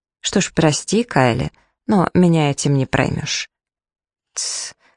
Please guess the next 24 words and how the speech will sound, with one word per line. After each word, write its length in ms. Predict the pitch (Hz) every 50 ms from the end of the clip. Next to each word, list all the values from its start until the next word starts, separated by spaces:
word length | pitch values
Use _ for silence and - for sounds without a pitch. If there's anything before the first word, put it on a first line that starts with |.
| _
я 160 | - 151 147
потянула 460 | - - - - - 151 151 147 139 139
Джеймса 380 | 139 147 143 139 - - 147
за 120 | 139 139 143
рукав, 400 | 139 - - 165 170 160 - 147
и 20 |
мы 140 | 143 143 139
вышли 280 | 139 147 - - -
в 120 | 135 - -
коридор. 500 | - 151 156 143 - 123 131 - - - _ _ _ _ _ _ _ _ _ _ _ _ _ _ _
Кейт 300 | - - 139 135 - -
не 140 | 160 160
глухой, 420 | 147 151 165 170 - - 180 151 135
он 80 | 131
всё 200 | 127 - - -
слышит. 540 | 139 - - 147 131 113 - - 139 - - - _ _ _ _ _ _ _ _ _ _ _ _ _ _ _ _
«Тогда 320 | - 139 135 135 135 131
пусть 240 | - - 139 - -
слушает». 580 | - - 135 151 180 - - - 175 170 - - - _ _ _ _ _ _ _ _ _ _ _ _
Я 120 | 147 147
закрыла 380 | 135 147 - - 143 147 139 131
дверь 220 | 127 131 139 135
в 100 | - -
кабинет. 540 | - 135 131 - - 143 - - _ -